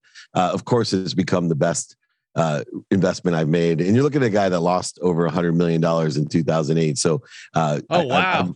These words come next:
Speaker 1: I've had some big losers in there of, of things that were certainties in my investment career. And, but I paid the dummy tax, and I help other people kind of identify the market, the market makers, and the margins.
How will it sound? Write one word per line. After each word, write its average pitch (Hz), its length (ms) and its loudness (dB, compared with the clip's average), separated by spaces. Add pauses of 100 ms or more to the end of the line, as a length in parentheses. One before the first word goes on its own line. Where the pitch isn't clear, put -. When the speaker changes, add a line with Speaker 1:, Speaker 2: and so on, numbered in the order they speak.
Speaker 1:
I've 104 180 -2
had 120 180 2
some 104 140 2
big 101 180 4
losers 101 460 4
in 90 140 2
there 85 180 2
of, 78 140 -4
of 80 160 0
things 98 260 2
that 87 100 2
were 82 120 0
certainties 104 640 2
in 117 80 4
my 107 120 2
investment 110 480 2
career. 127 360 2 (380)
And, 85 100 0
but 95 100 2
I 92 100 2
paid 123 260 2
the 117 80 2
dummy 98 300 2
tax, 90 360 0
and 85 100 2
I 82 60 0
help 85 280 0
other 85 160 2
people 80 400 0
kind 85 220 -2
of 78 60 -2
identify 82 600 0
the 78 120 0
market, 87 500 0
the 85 80 -2
market 82 320 0
makers, 80 420 0
and 78 80 2
the 76 60 2
margins. 73 560 -2